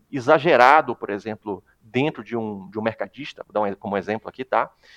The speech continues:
Descalibrado até com o giro, com a capacidade que aquele mercado tem de girar aquela mercadoria pra o público consumidor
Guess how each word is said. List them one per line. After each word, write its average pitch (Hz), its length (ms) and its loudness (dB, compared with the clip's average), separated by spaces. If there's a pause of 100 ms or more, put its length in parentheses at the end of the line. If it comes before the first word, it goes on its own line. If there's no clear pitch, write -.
(360)
Descalibrado 143 800 6
até 147 160 0
com 160 180 -8
o 156 60 -2
giro, 131 380 -4
com 135 100 0
a 131 40 4
capacidade 139 520 2
que - 80 -14
aquele 151 140 -8
mercado 127 340 -2
tem 147 140 -8
de 143 100 -10
girar 156 320 6
aquela 143 200 2
mercadoria 123 520 -2
pra 127 200 4
o 127 140 2
público 147 440 0
consumidor 120 640 -2